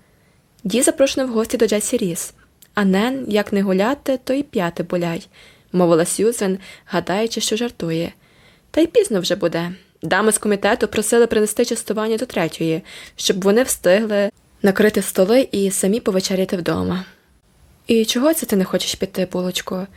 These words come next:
Тобі ж завжди було так цікаво ходити на пошту».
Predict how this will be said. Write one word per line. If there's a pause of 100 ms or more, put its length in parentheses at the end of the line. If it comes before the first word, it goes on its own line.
(420)
Тобі
ж
завжди
було
так
цікаво
ходити
на
пошту».